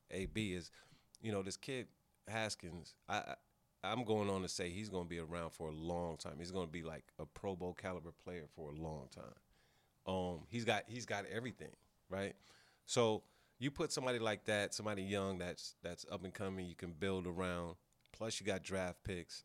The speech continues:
I, I know, I know we need that defense to get,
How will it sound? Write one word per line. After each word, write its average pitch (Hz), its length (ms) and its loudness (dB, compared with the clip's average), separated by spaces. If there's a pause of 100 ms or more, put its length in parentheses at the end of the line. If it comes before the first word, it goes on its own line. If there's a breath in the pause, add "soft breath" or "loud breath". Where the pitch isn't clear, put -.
I, 98 180 0
I 98 120 -2
know, 117 340 4
I 98 120 2
know 117 280 2
we 110 120 -2
need 104 260 -2 (140)
that 87 200 0
defense 92 600 -2 (100)
to 92 100 -8
get, 85 240 -4